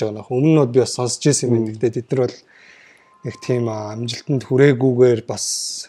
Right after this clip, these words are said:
Speaker 1: аа, ийм олон харилцагчд хүрч чадаагүйгээр унтсан байгаа гэж байна. Тэгэхээр би яхаа аргагүй одоо юу гэж хэлж байна. Манай Captain Zolbo-ын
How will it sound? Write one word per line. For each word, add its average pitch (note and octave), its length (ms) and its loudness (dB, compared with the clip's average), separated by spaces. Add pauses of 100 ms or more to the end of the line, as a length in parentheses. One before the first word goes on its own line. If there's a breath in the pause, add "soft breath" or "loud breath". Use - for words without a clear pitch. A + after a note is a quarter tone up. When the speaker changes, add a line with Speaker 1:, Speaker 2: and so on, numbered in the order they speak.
(180)
Speaker 1:
аа, A2+ 400 -12
ийм C3 240 2
олон A#2+ 320 -2
харилцагчд - 480 -4
хүрч - 160 -14
чадаагүйгээр A#2 600 2 (840)
унтсан C3 400 -2
байгаа G#2+ 320 -6
гэж - 240 -14
байна. A2 160 -10
Тэгэхээр C#3+ 160 2
би E3 160 6
яхаа D#3 400 8
аргагүй B2 160 -2
одоо B2 160 -4
юу B2+ 80 2
гэж B2 160 -8
хэлж - 160 -16
байна. A#2 160 -6
Манай C3 200 -2 (440 soft breath)
Captain C#3+ 320 2
Zolbo-ын A#2+ 480 0